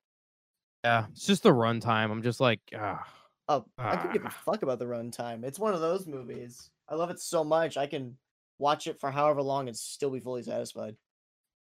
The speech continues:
Speaker 1: Yeah, I always wanna put it on. I just never do it. I'm always
Speaker 2: Just
Speaker 1: like,
Speaker 2: do
Speaker 1: "That
Speaker 2: it.
Speaker 1: sounds good. I
Speaker 2: Dude,
Speaker 1: should."
Speaker 2: just put it on. Once you see it, just, just, just go.
Speaker 1: Just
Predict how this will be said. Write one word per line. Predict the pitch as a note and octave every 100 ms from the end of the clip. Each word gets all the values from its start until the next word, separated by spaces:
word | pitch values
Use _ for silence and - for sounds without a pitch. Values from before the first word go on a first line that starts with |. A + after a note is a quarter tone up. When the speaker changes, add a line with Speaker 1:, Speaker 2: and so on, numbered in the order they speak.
| -
Speaker 1:
Yeah, | F#3 C#3+
I |
always | C#3 F3+ G3+ D#3
wanna | F3 E3+
put | C#3+ F3+
it | E3+
on. | D#3+ D#3 B2+ A2
I | A#2
just | C3 B2+
never | C3 C3
do | C3 C3+ B2
it. | A2+
I'm | - A#2
always | B2+ C3+ C3+
Speaker 2:
Just |
Speaker 1:
like, | C3 A#2+
Speaker 2:
do | B3
Speaker 1:
"That | -
Speaker 2:
it. |
Speaker 1:
sounds | C4 G3+ C#3
good. | C3 E3+ G#3+ - _ -
I | B2 -
Speaker 2:
Dude, | E3 C#3+
Speaker 1:
should." | G2 -
Speaker 2:
just | - -
put | G#3+
it | G#3
on. | E3 D#3 C#3+ _ _ _
Once | A#2 D3+
you | D3+
see | - D#3
it, | C3+ B2+ _ _ -
just, | A#2+ _
just, | - - _ -
just | B2+ -
go. | - F#2 F#2+ B2+ _ _ _ _ _ _ _ _ _ - - - _ _
Speaker 1:
Just | C#3+ D#3+ B2